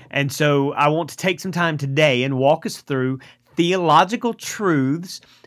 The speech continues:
based on Hosea, Joel, and Amos, get an overview of those passages. Again, we're not gonna be able to study every single verse and look at every single, uh, uh, theological truth or, or aspect of each book in this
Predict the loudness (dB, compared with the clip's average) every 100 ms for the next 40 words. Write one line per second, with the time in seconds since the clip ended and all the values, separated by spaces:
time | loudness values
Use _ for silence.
0 | -10 0 0 0 -2 -2 0 -2 -2 -2
1 | -2 -4 -6 -2 0 0 -2 -6 -10 -6
2 | -4 -2 -2 -6 -4 -4 -4 -2 -2 0
3 | -2 -4 -6 -6 -6 -6 -2 -2 -2 -4
4 | -14 -20 _ 0 2 2 -2 -2 -4 -6
5 | -6 -2 -2 -2 -2 -2 -2 -2 0 0
6 | -4 -6 -8 -12 _ -16 -2 0 0 -2
7 | -2 -2 -2 -4 -2 -2 -2 -2 -2 -2
8 | -6 -6 -6 -8 -8 -6 -4 -4 -4 -6
9 | -4 -2 -4 -6 -18 -18 -6 -4 -2 -2
10 | -4 -6 -10 -20 -20 -12 -2 0 0 2
11 | 2 2 -6 -8 -8 -4 -2 -2 -4 -8
12 | -6 -6 -2 -2 -4 -8 -8 -6 -8 -8
13 | -8 -6 -4 -6 -8 -4 -4 -4 -6